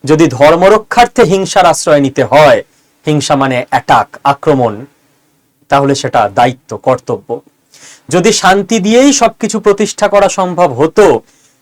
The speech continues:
তাহলে স্বয়ং শ্রীকৃষ্ণ, তিনি যে সময় এই ভারতভূমিতে রয়েছেন,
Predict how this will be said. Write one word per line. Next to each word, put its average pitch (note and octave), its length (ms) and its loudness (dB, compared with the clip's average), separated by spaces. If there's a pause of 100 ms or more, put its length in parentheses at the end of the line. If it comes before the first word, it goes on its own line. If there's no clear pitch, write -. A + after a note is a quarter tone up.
তাহলে E3+ 300 0
স্বয়ং F3+ 380 -2
শ্রীকৃষ্ণ, G3 680 -2 (720)
তিনি A3+ 260 2
যে G#3+ 140 2
সময় G3+ 300 0
এই F#3+ 160 -2
ভারতভূমিতে D#3 680 -2
রয়েছেন, C#3+ 560 0